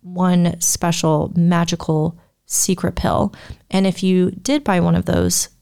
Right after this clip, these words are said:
secret magical one-time silver bullets and it didn't work for you,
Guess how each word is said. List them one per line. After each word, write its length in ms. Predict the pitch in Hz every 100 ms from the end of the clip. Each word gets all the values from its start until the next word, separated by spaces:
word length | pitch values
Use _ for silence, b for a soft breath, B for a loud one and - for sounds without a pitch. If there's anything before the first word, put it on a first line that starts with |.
| _
secret 360 | - 185 180 170
magical 640 | 170 170 - 156 156 - -
one-time 560 | 175 175 170 - 165
silver 300 | 165 - 160
bullets 420 | 160 156 180 214 -
and 140 | 180
it 100 | 180
didn't 220 | 185 175
work 200 | 175 208
for 140 | - 165
you, 320 | - 208